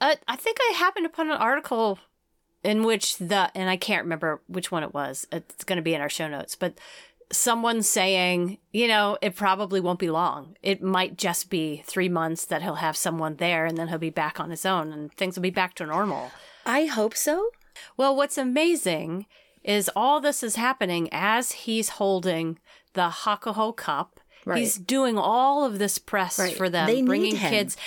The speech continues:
Speaker 1: And I, I also get the sense, you know, he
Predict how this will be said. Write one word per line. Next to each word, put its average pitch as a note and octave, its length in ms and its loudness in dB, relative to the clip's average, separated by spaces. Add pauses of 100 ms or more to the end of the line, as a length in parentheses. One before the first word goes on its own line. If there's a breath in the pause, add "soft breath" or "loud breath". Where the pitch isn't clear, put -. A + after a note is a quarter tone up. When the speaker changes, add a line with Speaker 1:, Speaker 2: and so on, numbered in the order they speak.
(420 loud breath)
Speaker 1:
And A3 280 2 (140)
I, G3+ 360 2 (120)
I G3 180 0
also C4 280 2
get A#3 160 0
the G3+ 80 -6
sense, - 420 -2 (400 loud breath)
you G#3 140 0
know, G3+ 60 2
he F#3+ 220 0